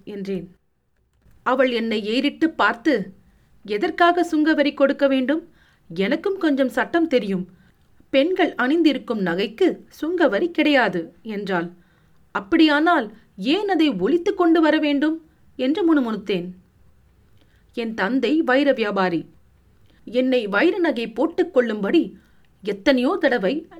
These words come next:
நிர்பந்தித்திருக்கிறார். நான் மறுத்துவிட்டேன். இந்த ஒற்றை வைரத்தை மட்டும் எடுத்து வந்தேன். இவ்வளவு பெருமானம் உள்ளது என்று தெரியாது. நூறு ரூபாய் வைரமே என் காரியத்துக்கு போதுமானதாய் இருந்திருக்கும். அது என்ன அபூர்வமான காரியம்?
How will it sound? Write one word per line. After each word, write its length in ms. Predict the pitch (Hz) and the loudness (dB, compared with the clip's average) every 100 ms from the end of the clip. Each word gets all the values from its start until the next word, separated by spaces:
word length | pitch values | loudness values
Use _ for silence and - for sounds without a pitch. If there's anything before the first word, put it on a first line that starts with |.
| 277 | -2
நிர்பந்தித்திருக்கிறார். 1000 | 370 294 302 277 - 226 196 220 175 165 - _ | 0 2 0 0 -2 -6 -4 -4 -4 -4 -14 _
நான் 440 | - 175 175 - - | -10 -6 -4 -4 -2
மறுத்துவிட்டேன். 720 | 311 339 330 277 240 - 180 180 - _ _ - | 2 2 2 0 -2 -2 -4 -6 -16 _ _ 0
இந்த 320 | 294 - 208 | 2 2 0
ஒற்றை 440 | 214 - 415 370 | -2 -2 0 2
வைரத்தை 560 | 220 214 269 269 233 202 | 2 2 4 2 0 -2
மட்டும் 360 | 185 185 392 | -4 -4 -2
எடுத்து 340 | 370 349 339 277 | 0 0 2 0
வந்தேன். 420 | 233 214 196 - - _ _ _ 160 | -2 -4 -4 -6 -16 _ _ _ -12
இவ்வளவு 460 | 180 196 311 320 320 | -8 0 4 4 4
பெருமானம் 480 | 277 370 415 359 | 0 0 -2 0
உள்ளது 300 | 311 277 254 | 2 2 2
என்று 280 | 233 214 381 | -2 -4 -4
தெரியாது. 580 | 311 254 240 190 165 180 - _ _ _ _ _ | 0 0 0 -2 -2 -6 -12 _ _ _ _ _
நூறு 420 | 247 320 415 403 | -4 2 4 6
ரூபாய் 360 | 311 269 302 214 | 4 4 2 2
வைரமே 540 | 185 190 262 339 196 - _ - | 0 0 -2 -4 -6 -14 _ -10
என் 300 | 202 311 381 | -2 -2 0
காரியத்துக்கு 640 | 254 247 247 240 226 - 403 - | 0 0 0 -4 -6 -6 -4 2
போதுமானதாய் 720 | 285 285 247 214 185 220 320 | 2 2 -2 -2 0 2 2
இருந்திருக்கும். 600 | 302 262 226 208 190 180 - _ _ _ _ _ - | 2 0 0 -2 -8 -8 -14 _ _ _ _ _ -12
அது 240 | 190 359 | -2 2
என்ன 260 | 349 359 403 | 2 2 -2
அபூர்வமான 760 | 370 233 311 339 330 294 311 320 | -2 2 4 4 4 0 -2 0
காரியம்? 460 | 269 254 247 240 | 0 0 -2 -6